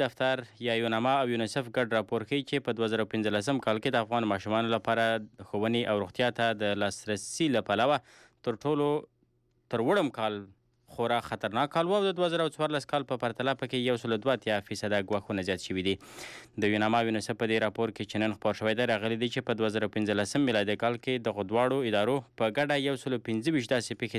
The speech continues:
ثبت کړې دي چې روغتیا ته یې د ماشومانو لاسرسی تر سختو ګواښونو لاندې راوستی و. د هلمند ولایتي چارواکي وایي، افغان امنیتي ځواکونو د نږدې دوه اونیو عملیاتو نه وروسته د هلمند ولایت د مرکز لښکرګاه او سنګین ولسوالۍ ترمنځ لویه لاره،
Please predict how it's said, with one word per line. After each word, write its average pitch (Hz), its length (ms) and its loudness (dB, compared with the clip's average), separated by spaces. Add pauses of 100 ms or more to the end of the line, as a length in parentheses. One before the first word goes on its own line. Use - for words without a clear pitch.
ثبت - 180 -4
کړې 165 160 2
دي 151 120 2
چې - 640 -6
روغتیا 131 280 -2
ته 139 160 -2
یې 131 120 0
د 107 100 2
ماشومانو 104 480 0
لاسرسی 135 640 -2
تر 107 200 -4
سختو 107 340 -2
ګواښونو 101 380 0
لاندې 90 280 0
راوستی 90 400 -2
و. 85 160 -4 (1500)
د - 20 6 (140)
هلمند 185 340 2
ولایتي 170 280 2
چارواکي 156 380 0
وایي، 160 180 2
افغان 143 320 0
امنیتي 127 320 -2
ځواکونو 139 320 2 (100)
د 127 100 2 (140)
نږدې 120 300 0 (160)
دوه 139 180 4
اونیو 123 240 2
عملیاتو 110 460 2
نه 107 80 2
وروسته 143 360 0
د 113 120 -2
هلمند 117 340 2
ولایت 110 240 2
د 110 100 -2
مرکز 113 460 -2
لښکرګاه 104 560 0
او 131 140 0
سنګین 131 260 0
ولسوالۍ 113 560 0
ترمنځ 110 360 0
لویه 104 280 2
لاره، 151 180 4